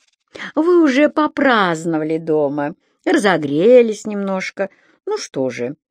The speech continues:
давайте поблагодарим господина Жабмана за угощение. Многие лета, многие лета, многие лета господину Жабману», затянул он, и зал дружно подхватил.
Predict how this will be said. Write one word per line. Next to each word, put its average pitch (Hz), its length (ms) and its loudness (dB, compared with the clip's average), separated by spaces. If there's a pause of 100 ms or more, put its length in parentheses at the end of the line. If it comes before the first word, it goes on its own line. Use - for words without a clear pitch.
давайте 156 460 -6
поблагодарим 143 720 -6
господина 226 540 -2
Жабмана 156 640 -2 (280)
за 175 160 -2
угощение. 151 720 -8 (440)
Многие 233 600 0
лета, 202 520 -4
многие 247 580 0
лета, 240 480 0
многие 220 560 0
лета 294 500 2
господину 214 560 -2
Жабману», 196 760 -2
затянул 160 600 -8
он, 156 200 -4 (380)
и 170 80 -4
зал 160 280 -2
дружно 202 440 -2
подхватил. - 720 -12